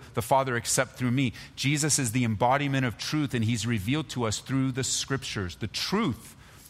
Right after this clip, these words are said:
The truth. The world needs to hear the truth. Not necessarily proclaiming it from the top of the roof here with a megaphone, but in our lives.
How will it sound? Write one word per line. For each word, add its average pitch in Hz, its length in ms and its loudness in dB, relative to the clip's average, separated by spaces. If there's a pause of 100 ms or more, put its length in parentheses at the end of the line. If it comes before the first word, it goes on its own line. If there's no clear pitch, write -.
(320)
The 139 80 0
truth. 185 720 -2 (840)
The 139 80 2
world 190 300 4
needs 175 240 2
to 165 80 2
hear 170 140 4
the 147 100 -2
truth. - 800 -2 (640)
Not 214 160 4
necessarily 196 560 4
proclaiming 175 580 0
it 147 100 2
from 147 140 0
the 131 60 2
top 165 300 2
of 170 60 0
the 135 100 2
roof 156 260 0
here 151 120 4
with 127 160 0
a 127 40 4
megaphone, 123 680 2 (240)
but 139 120 2
in 180 120 4
our 165 160 6
lives. 180 640 2